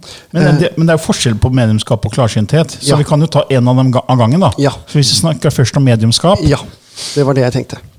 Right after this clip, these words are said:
Speaker 1: Ja.
Speaker 2: Eh, fordi når, når du jobber med mediumskap, eh, så, og der er vi veldig forskjellige.
Speaker 1: Mhm.
Speaker 2: Veldig, veldig, veldig forskjellige. Ingen medium jobber likt.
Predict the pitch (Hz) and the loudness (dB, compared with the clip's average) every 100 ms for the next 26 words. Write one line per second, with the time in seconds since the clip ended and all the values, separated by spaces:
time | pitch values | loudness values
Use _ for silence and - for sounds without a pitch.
0 | - 117 95 - - 160 156 147 - 165 | 0 2 2 -4 -8 0 0 0 -2 0
1 | 170 165 156 156 - 160 160 185 180 127 | 2 2 2 0 0 -2 0 0 0 2
2 | 120 123 120 107 117 - 123 - - _ | 0 0 -2 -4 -6 -6 -8 -8 -18 _
3 | _ 143 139 131 - - 151 143 139 - | _ -2 0 -2 -4 -4 0 0 0 -2
4 | - 147 143 127 120 135 117 110 123 - | -4 -2 0 0 0 0 0 -2 -4 -4
5 | 120 107 165 - - 135 120 131 165 123 | -4 -2 -4 -6 -2 2 4 4 2 2
6 | 147 156 131 127 131 110 113 123 - 226 | 0 2 2 2 0 0 -2 -2 -4 -4
7 | 123 - - - 175 147 127 165 131 117 | -6 -10 -16 -6 -2 0 0 0 2 0
8 | 123 123 113 131 - - | 0 0 0 -2 -4 -12